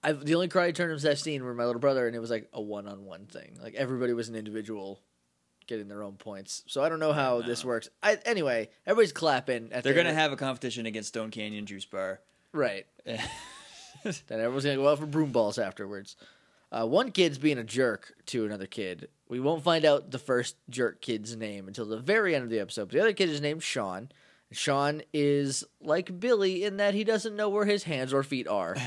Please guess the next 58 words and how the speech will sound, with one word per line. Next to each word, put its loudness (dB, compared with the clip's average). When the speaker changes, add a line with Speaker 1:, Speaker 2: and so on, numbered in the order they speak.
Speaker 2:
<laughs> -10
Speaker 1:
in 0
relation 2
to 2
the 2
rest 4
of -6
his -2
body. 0
And -4
he -8
keeps, -2
like, 2
twirling -2
around. -2
He's -6
staring 2
directly 2
at 2
his -6
feet. -16
Like, -4
he's -2
not 4
looking 2
at 6
anything. 0
He's -2
just 0
staring 4
Speaker 2:
<laughs> -
Speaker 1:
straight 4
Speaker 2:
Just 2
Speaker 1:
down 6
at 4
his 6
Speaker 2:
staring 2
Speaker 1:
feet. -4
Speaker 2:
down, 0
sad, 2
doing 2
Speaker 1:
And -2
Speaker 2:
sad 0
karate. -2
Speaker 1:
and -2
spinning 0
around 4
and -2
bumping 4
into 0
this 0
other 0
dude. -6
And -8
so -6
this -4
guy's 0
like, -2